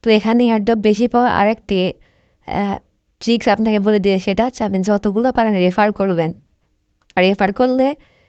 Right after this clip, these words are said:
আপনি অনেক ইউজারের থেকে আগ-, এগিয়ে থাকবেন। তো এখানে যদি আপনি রেফার করতে পারেন, তাহলে অনেক ইউজারের থেকে এ-, আপনি অনেক বেশি টোকেন বেশি পাবেন। তো চেষ্টা করবেন যতগুলো পারেন রেফার করতে।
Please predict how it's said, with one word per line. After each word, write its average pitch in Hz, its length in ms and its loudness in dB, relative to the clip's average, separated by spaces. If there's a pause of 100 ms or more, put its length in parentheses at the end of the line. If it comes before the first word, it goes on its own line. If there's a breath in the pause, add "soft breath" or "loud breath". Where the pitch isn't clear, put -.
(180)
আপনি 208 340 0
অনেক 220 280 0
ইউজারের 226 440 0
থেকে 214 180 -4
আগ-, 185 180 2 (100)
এগিয়ে 190 340 2
থাকবেন। 170 420 -4 (460 soft breath)
তো - 60 -4
এখানে 240 280 0
যদি 240 120 2
আপনি 226 200 2
রেফার 196 320 0
করতে 247 300 -4
পারেন, 185 380 -2 (480)
তাহলে 202 460 2
অনেক 233 320 2
ইউজারের 233 380 2
থেকে 226 260 0
এ-, 110 200 -4 (320)
আপনি 214 240 0
অনেক 226 300 0
বেশি 185 300 -2
টোকেন 208 340 -2
বেশি 196 240 0
পাবেন। 156 380 -4 (1000)
তো 202 80 -6
চেষ্টা 233 380 -2
করবেন 247 400 2
যতগুলো 208 580 -2
পারেন 233 260 0
রেফার 202 300 -2
করতে। 247 460 -2